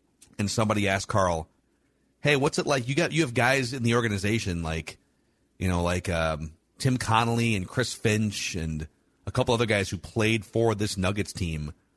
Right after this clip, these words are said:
What's it like having those guys around with sort of firsthand knowledge and experience of your opponent?" And he said, "Oh, it's great." I'm paraphrasing. He said, "It's great."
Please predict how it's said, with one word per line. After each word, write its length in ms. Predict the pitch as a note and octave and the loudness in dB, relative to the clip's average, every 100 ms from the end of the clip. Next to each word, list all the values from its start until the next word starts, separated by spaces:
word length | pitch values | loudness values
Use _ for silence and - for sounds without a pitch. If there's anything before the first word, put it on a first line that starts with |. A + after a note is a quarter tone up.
| _ G2+ | _ -2
What's 220 | C3 - | 0 0
it 80 | B2 | 0
like 200 | B2 A#2+ | 0 2
having 300 | A#2+ A#2 G2 | 2 2 0
those 220 | G2+ G#2 | 0 0
guys 260 | G#2+ G2 | 0 0
around 440 | F2+ E2+ F#2+ G2+ E2+ | -2 -2 0 0 -2
with 160 | E2 | -6
sort 180 | - G2 | -2 -2
of 80 | D#2+ | -2
firsthand 640 | - A2 G2+ A2+ G#2+ F#2 | 0 0 2 0 0 2
knowledge 300 | F2 F#2+ G2+ | 2 2 0
and 100 | E2+ | -2
experience 760 | E2 - G2 F#2+ E2 D2+ - - _ _ _ - | -8 -4 -2 -2 -4 -6 -10 -14 _ _ _ -2
of 160 | G#2+ G#2+ | 0 0
your 100 | E2+ | -4
opponent?" 420 | - G2 D2+ - | -2 -4 -4 -6
And 100 | E2 | -6
he 80 | F2 | -4
said, 160 | E2+ | -2
"Oh, 100 | G2 | 0
it's 120 | E2 - | -2 -2
great." 320 | G#2+ C3 - _ _ - | -2 -2 -6 _ _ -8
I'm 120 | F2 | -4
paraphrasing. 520 | A2+ A2 F2 D2+ D#2+ | -2 -2 -2 -6 -6
He 60 | F2+ | -4
said, 160 | F#2 | -4
"It's 80 | D#2+ | -2
great." 260 | B2 B2 | -2 -2